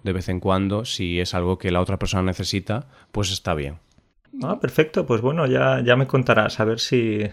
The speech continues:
Speaker 2: si le gusta tu regalito a Rebeca.
Speaker 1: Sí, a ver qué tal. Voy a hacer así alguna broma, metiendo algunos calcetines o algo así, porque así se pondrá muy triste y luego,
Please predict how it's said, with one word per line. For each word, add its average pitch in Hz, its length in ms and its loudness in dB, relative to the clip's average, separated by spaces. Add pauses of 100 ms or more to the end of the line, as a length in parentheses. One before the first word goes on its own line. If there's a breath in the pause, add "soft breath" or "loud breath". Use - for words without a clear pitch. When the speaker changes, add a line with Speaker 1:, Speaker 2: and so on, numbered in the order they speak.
(140)
Speaker 2:
si - 180 -2
le 113 120 4
gusta 113 340 2
tu 120 80 -2
regalito 107 480 2
a 113 60 -2
Rebeca. 107 480 -2 (400)
Speaker 1:
Sí, - 240 4 (140)
a 113 140 -2
ver 113 160 2
qué 98 100 -8
tal. 85 280 -2
Voy 117 180 4
a 110 160 4
hacer 107 240 0
así 101 180 -2
alguna 98 280 2
broma, 120 560 6
metiendo 104 420 2
algunos 98 300 2
calcetines 107 760 2
o - 40 0
algo 87 160 2
así, 127 340 0 (640 soft breath)
porque 107 220 -2
así 113 500 2
se - 200 0
pondrá 113 340 4
muy 131 220 8
triste 139 500 2 (720 loud breath)
y 123 120 10
luego, 123 580 6